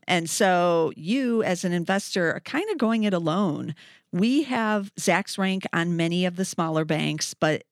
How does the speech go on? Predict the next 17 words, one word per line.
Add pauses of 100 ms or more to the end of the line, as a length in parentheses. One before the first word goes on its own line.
(120)
usually
it's
just
because
one
analyst
or
maybe
two
analysts
are
covering
them. (380)
And
that's
why
we,